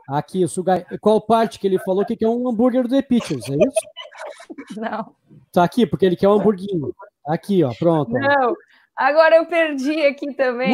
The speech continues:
Speaker 1: Muito obrigado, Nath. Aí tu facilitou.
Speaker 2: Bom,
Speaker 1: Tô
Speaker 2: mas
Speaker 1: rolando
Speaker 2: ele diz
Speaker 1: pipoca
Speaker 2: assim
Speaker 1: aqui, tentando encontrar o comentário dele. Muito bom. Viu esse comentário? Não, não vi. Agora que perdeu ele, não vou ver. Pois é.
Speaker 2: Senhor Marcos Travinha, ele diz que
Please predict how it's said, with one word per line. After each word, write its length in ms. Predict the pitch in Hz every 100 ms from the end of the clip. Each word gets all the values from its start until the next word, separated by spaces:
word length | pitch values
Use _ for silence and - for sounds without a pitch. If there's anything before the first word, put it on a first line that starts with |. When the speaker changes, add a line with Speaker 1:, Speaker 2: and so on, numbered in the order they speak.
| 285
Speaker 1:
Muito 120 | 190
obrigado, 440 | 285 240 247 233
Nath. 340 | 226 226 220 220
Aí 200 | 208 190
tu 120 | -
facilitou. 400 | - 233 311 320
Speaker 2:
Bom, 180 | 302 262
Speaker 1:
Tô 60 |
Speaker 2:
mas 160 | 262 196
Speaker 1:
rolando 160 | 233 320
Speaker 2:
ele 80 | 302
diz 80 | 339 339
Speaker 1:
pipoca 260 | 277 262 -
Speaker 2:
assim 100 | 320
Speaker 1:
aqui, 140 | -
tentando 260 | 269 247 247 311
encontrar 520 | 262 240 240 233 240 - - 240
o 80 | -
comentário 540 | 247 240 233 240 247
dele. 240 | 185 160 147
Muito 480 | 208 320 330 320
bom. 380 | 254 214 220 247
Viu 200 | 180 339
esse 160 | 359 311
comentário? 600 | 285 262 226 277 294 190 _ - _ 254 359
Não, 460 | 370 277 247 294 220
não 200 | 185 294
vi. 280 | 311 277 269 _
Agora 260 | 202 208 233
que 120 | 226
perdeu 260 | 277 247 254
ele, 260 | 269 - -
não 280 | 226 240 269
vou 200 | 247 311
ver. 200 | 269 277 - - -
Pois 260 | 233 262
é. 60 | 226
Speaker 2:
Senhor 240 | - 285
Marcos 360 | 277 294 330 349
Travinha, 480 | 302 277 262 285 269
ele 160 | 262
diz 300 | 240 311 311
que 260 | - 320